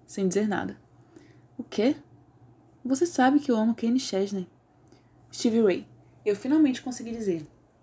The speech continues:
Com todas as porcarias que estão acontecendo, eu não sei como você arranja tempo de alimentar sua obsessão com música country nerd." "Retire isso, Zay. Ele não é nerd." "Ótimo, eu retiro.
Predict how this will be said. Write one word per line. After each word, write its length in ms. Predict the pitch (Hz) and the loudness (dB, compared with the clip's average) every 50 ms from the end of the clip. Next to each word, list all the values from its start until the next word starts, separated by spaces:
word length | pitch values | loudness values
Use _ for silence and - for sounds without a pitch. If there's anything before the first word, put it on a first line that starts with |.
| _ _ _ - _ _ _ - | _ _ _ -20 _ _ _ -8
Com 220 | _ 214 202 196 190 | _ -4 -2 -2 -4
todas 320 | - - 214 240 277 285 | -2 -2 0 2 4 4
as 120 | 285 262 277 | 2 2 0
porcarias 540 | - 262 254 - 269 240 208 196 190 190 | -2 -4 -2 0 -2 0 2 2 2 0
que 60 | - - | -2 -6
estão 140 | - 202 | -6 -6
acontecendo, 600 | 190 190 190 185 185 180 - 208 208 202 190 190 - - _ - - - _ _ | -6 -4 -4 -4 -4 -6 -6 -6 -4 -4 -4 -6 -6 -10 _ -20 -20 -20 _ _
eu 100 | 269 311 | -4 -4
não 160 | 403 480 - | -4 -4 -8
sei 160 | - - 302 | 0 2 2
como 180 | 262 - 240 226 | 4 4 2 2
você 200 | 214 214 208 - | 2 0 -2 -2
arranja 320 | 214 208 208 202 214 208 | -2 -2 -2 -2 -2 -4
tempo 420 | 208 - - 196 202 196 190 - 202 | -4 -4 -6 -6 -6 -6 -6 -8 -6
de 100 | 196 202 | -4 -2
alimentar 520 | 196 202 196 208 214 202 208 202 196 190 | -2 0 0 0 -2 -2 -2 -4 -4 -4
sua 160 | 190 - 208 | -4 -4 -4
obsessão 520 | 196 190 196 - 220 208 - - 208 202 196 | -2 -2 -2 -2 -4 -4 -4 -6 -6 -6 -6
com 140 | 196 220 208 | -6 -6 -6
música 300 | 196 196 196 - 208 196 | -4 -6 -6 -6 -8 -6
country 360 | - 196 196 190 190 - 208 | -4 -4 -4 -4 -6 -6 -4
nerd." 400 | 196 190 175 170 170 170 - - - _ _ _ _ _ _ _ _ _ _ _ _ _ _ _ _ | -2 -2 -2 -2 -4 -6 -10 -14 -20 _ _ _ _ _ _ _ _ _ _ _ _ _ _ _ _
"Retire 440 | 240 240 240 - 262 262 262 233 | -2 -2 2 2 4 4 4 4
isso, 220 | 190 180 - - 190 | 2 0 2 0 0
Zay. 240 | 180 180 170 175 - _ _ _ _ _ _ | 2 2 0 0 -2 _ _ _ _ _ _
Ele 160 | 214 226 247 | -2 2 4
não 100 | 277 294 | 6 6
é 60 | 285 | 6
nerd." 360 | 247 202 190 185 180 - - - - _ _ _ _ _ _ _ _ _ _ _ _ _ _ _ | 6 4 2 -2 -4 -6 -8 -20 -20 _ _ _ _ _ _ _ _ _ _ _ _ _ _ _
"Ótimo, 420 | - 220 208 196 190 - - 196 202 | -8 -6 -6 -6 -6 -6 -6 -4 -4
eu 60 | 202 | -2
retiro. 560 | 202 220 214 - - 202 185 180 170 170 175 | -2 -2 -4 -4 -2 2 2 2 2 2 -4